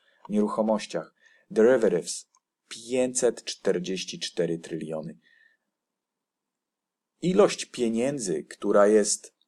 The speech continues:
jakby umieszczona w sferze, jest tak niewyobrażalna,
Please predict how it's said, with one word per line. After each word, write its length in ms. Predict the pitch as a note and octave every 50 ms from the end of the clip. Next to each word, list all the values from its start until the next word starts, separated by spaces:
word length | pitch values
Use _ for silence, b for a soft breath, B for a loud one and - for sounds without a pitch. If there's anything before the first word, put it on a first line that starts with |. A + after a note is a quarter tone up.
| _ _ -
jakby 640 | G#2+ G#2+ G2+ G2+ G2+ F#2+ F2 G2+ G2 G2 F#2+ F#2+ _ _ _ _ _ _ -
umieszczona 1080 | - B2+ B2+ B2 B2 A#2+ A#2 - - - - - C#3+ C3+ C3 G#2+ E2+ D2+ - - - _ _ _ _ _ _ _ _ _ _ _ _ _ _ _ _ _ _ _ _ _
w 160 | - - -
sferze, 720 | - - - - - - B2+ B2+ B2 G2 F2+ D#2 E2 E2+ - _ _ _ _ _ _ -
jest 360 | G#2 G#2+ A2 G#2+ - - _ _ _
tak 280 | - D3 D#3 D#3+ - -
niewyobrażalna, 1200 | C#3+ C3 A2+ G#2+ A2+ G#2+ G#2 G2+ A2 G#2+ G#2 G2+ G2+ A#2 A#2 A#2+ A2+ G2 E2+ E2+ D#2 C2+ -